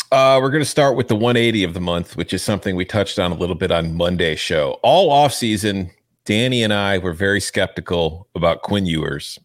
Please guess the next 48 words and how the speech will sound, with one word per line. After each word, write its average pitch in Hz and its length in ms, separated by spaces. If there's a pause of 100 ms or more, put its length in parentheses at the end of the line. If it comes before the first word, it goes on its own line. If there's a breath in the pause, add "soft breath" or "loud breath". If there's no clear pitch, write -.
(680)
You 107 200
know, 101 120
we'd 127 160
only 143 180
seen 131 240
the 113 80
highlight 110 400
videos 101 380
of 101 160
him. 101 80
We'd 95 120
never 104 240
really 101 220
seen 104 240
him 95 80
play 98 340
in 95 60
a 92 60
game. 90 440
And 90 60
you're 80 80
seeing 98 320
all 92 140
these, 90 180
like, 85 220 (280 loud breath)
"Oh, 123 220
look 127 220
at 120 40
him 107 200
making 131 360
all 123 160
these 113 320
off-platform 135 1000
throws. 123 680
Oh, 120 260
wow." 113 280
Like, 85 180 (160)
throwing 151 360
against 117 340
air. 101 300
It's 80 120
like, 85 160
"Wow, 92 160
he 90 120
looks 92 240
really 87 220
cool. 69 380 (460)
Like, 80 180